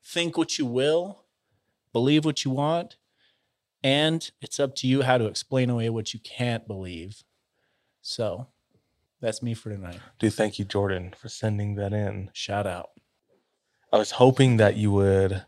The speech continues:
Speaker 2: Uh, I've been finding in the last, I don't know, twenty, thirty episodes, my favorite is grabbing, like, a real story and then linking it to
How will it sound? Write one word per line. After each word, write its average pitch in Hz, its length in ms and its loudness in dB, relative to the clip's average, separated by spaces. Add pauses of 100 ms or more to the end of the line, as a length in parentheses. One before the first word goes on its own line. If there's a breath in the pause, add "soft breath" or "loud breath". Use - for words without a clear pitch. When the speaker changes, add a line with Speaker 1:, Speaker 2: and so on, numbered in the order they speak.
(380 loud breath)
Speaker 2:
Uh, - 340 6 (480)
I've 123 140 4
been 143 140 6
finding 151 640 4
in 113 200 4
the 104 80 2
last, 101 680 0 (100)
I - 160 -8
don't 98 180 -4
know, 98 340 -4
twenty, 101 420 -4
thirty 101 380 -2
episodes, 104 800 -4 (560 soft breath)
my 92 120 -4
favorite 110 380 2
is 101 180 -4
grabbing, 98 400 0
like, 95 160 -4
a 92 160 -2
real 110 200 6
story 117 600 0
and 104 240 0
then 98 460 -2 (720)
linking 98 480 0
it 92 320 -6
to 92 720 -4